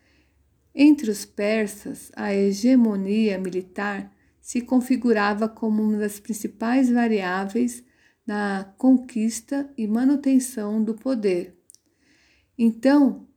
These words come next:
será que existe algo que efetivamente torna um poder legítimo?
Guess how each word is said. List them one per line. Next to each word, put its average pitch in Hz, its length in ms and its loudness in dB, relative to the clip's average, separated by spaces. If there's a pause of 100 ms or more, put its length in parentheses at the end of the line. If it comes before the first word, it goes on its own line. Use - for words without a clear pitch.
(160)
será 302 380 -2
que 311 160 -2
existe 226 640 -2
algo 202 460 -2
que - 240 -4
efetivamente 208 1000 -2
torna 208 520 -4
um 208 100 -4
poder 190 460 -2
legítimo? 190 720 -2